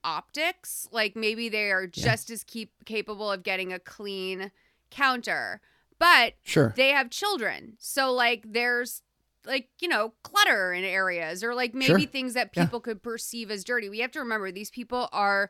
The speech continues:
Speaker 1: doing this in what looks like an empty home. They're trying to sell this home when they're not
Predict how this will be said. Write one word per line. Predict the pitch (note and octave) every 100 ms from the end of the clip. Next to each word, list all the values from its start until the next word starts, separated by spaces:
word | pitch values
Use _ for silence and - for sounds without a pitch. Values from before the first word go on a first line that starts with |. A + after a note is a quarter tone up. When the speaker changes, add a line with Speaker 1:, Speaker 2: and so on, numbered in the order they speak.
| _ _ _
Speaker 1:
doing | B3 B3+ A#3+
this | A3 G3+
in | G#3
what | G3+ E3
looks | G#3 A3 - G3
like | E3+ E3+ F3 _ -
an | G3
empty | - F#3 F3+ G3+
home. | G#3+ C4 G3+ E3
They're | F#3 F3+ F#3
trying | - F#3+
to | F#3
sell | - G#3 G3
this | F#3+ G3
home | F3 E3 F3+ -
when | F#3+
they're | F3+ F3+
not | E3 E3+